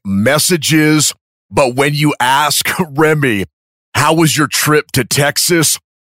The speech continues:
right off the bat, she'll say, "Six Flags was absolutely incredible." And let me tell you about Mister Freeze.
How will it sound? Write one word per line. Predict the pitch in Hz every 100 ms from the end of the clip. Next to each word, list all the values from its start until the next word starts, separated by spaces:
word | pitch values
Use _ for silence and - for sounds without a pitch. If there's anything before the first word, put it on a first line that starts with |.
| _ _ -
right | 127 147 165
off | 156 -
the |
bat, | 143 139 139 131 -
she'll | - 170 151
say, | - 165 127 101 - _ _ -
"Six | - - 156 -
Flags | - 160 139 135 135 117
was | 90 123 135 - -
absolutely | 110 123 139 120 - 147 123 135 131 131 127
incredible." | 123 110 - 135 127 117 101 95 - _ _ _ _ _ _ _
And | 127 131
let | 131 151
me | 156
tell | - 160
you | 156 151
about | 135 131 139 120
Mister | 117 135 - 147
Freeze. | 110 - 143 139 107 76 -